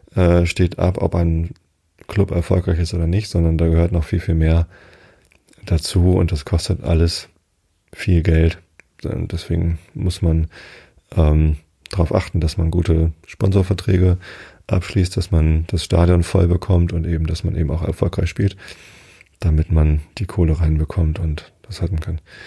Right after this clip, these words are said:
Der F C Sankt Pauli schreibt sich durchaus auf die Fahnen, dass sie mit dem Erfolg auch immer was bewirken wollen.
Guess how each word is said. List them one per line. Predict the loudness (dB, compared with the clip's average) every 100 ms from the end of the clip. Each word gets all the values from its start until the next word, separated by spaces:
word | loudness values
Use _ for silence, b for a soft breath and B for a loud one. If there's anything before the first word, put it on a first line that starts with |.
| B B B B -2
Der |
F | 0
C | 0
Sankt | 0 0
Pauli | 2 2 2
schreibt | 0 0
sich | 2
durchaus | 2 2 0 0
auf | -2
die | -2
Fahnen, | 0 2 2 0 -2
dass | -2 -2
sie | 0 0 0 -2
mit | -4 -4 -4 -6 _
dem | 2 2 0 -6
Erfolg | -16 -2 2 2 2 -2 -20 b b b b -8
auch | -6 0
immer | 2 2
was | 2 -2
bewirken | -6 -10 0 0 0 -2
wollen. | 0 2 2